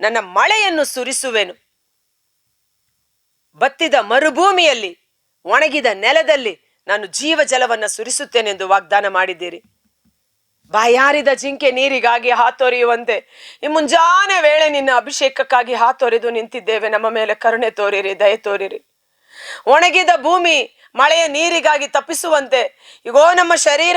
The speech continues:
ದೇಹಾತ್ಮ ನಿನ್ನ ಪ್ರಸನ್ನತೆಗಾಗಿ ಕಾದು ನಿಂತಿದೆ. ನಿಮ್ಮ ಪವಿತ್ರಾತ್ಮರ ಕೃಪೆಯಿಂದ, ಪವಿತ್ರಾತ್ಮರ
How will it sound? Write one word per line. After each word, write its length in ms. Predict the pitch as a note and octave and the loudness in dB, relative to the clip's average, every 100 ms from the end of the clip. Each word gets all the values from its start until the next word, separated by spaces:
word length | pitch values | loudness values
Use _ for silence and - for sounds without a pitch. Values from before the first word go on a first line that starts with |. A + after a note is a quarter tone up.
| E4 | 2
ದೇಹಾತ್ಮ 500 | C#4+ D4+ C#4+ E4 D#4+ D#4+ | 2 2 2 0 0 0
ನಿನ್ನ 180 | D4+ C#4 | 2 0
ಪ್ರಸನ್ನತೆಗಾಗಿ 1040 | C#4+ C#4 F4 F4 F4+ F4+ D#4+ C#4 B3+ B3 | 0 0 0 0 -2 0 2 2 0 -2
ಕಾದು 380 | - G#3+ A3+ B3+ | 2 2 2 -2
ನಿಂತಿದೆ. 580 | A3+ A3+ A3+ G3+ - _ _ _ _ _ _ _ | -6 -8 -8 -6 -8 _ _ _ _ _ _ _
ನಿಮ್ಮ 180 | A3 B3 | 0 0
ಪವಿತ್ರಾತ್ಮರ 840 | B3 A#3 C4+ C#4 B3+ B3+ B3 A#3+ | 2 0 0 2 2 2 0 0
ಕೃಪೆಯಿಂದ, 560 | A3+ A#3+ A#3+ B3+ A#3+ A3 G3+ - _ - - A3+ | 0 -2 0 0 0 0 -2 -2 _ -20 -8 -2
ಪವಿತ್ರಾತ್ಮರ 760 | B3+ C#4 C#4+ D4+ D4+ D4+ | 0 2 2 2 0 0